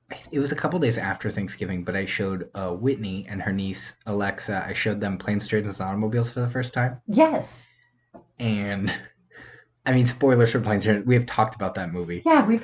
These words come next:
Speaker 2: we've had it on
Speaker 1: It's,
Speaker 2: the show.
Speaker 1: it's very good. It's one of my favorites. But, uh, towards the end, when, you know, you kinda start to think about Dell and think about everything, they both were like, "His wife's dead. His wife is dead, isn't she? Isn't his wife dead?"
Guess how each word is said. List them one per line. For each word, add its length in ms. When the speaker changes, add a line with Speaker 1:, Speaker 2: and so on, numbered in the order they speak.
Speaker 2:
we've 160
had 140
it 80
on 120
Speaker 1:
It's, 160
Speaker 2:
the 80
show. 60
Speaker 1:
it's 100
very 320
good. 300
It's 200
one 120
of 60
my 120
favorites. 540
But, 420
uh, 340
towards 380
the 180
end, 420
when, 420
you 80
know, 100
you 140
kinda 240
start 240
to 100
think 280
about 340
Dell 320
and 120
think 140
about 140
everything, 320
they 120
both 280
were 80
like, 240
"His 280
wife's 280
dead. 260
His 200
wife 180
is 80
dead, 260
isn't 260
she? 240
Isn't 180
his 200
wife 200
dead?" 240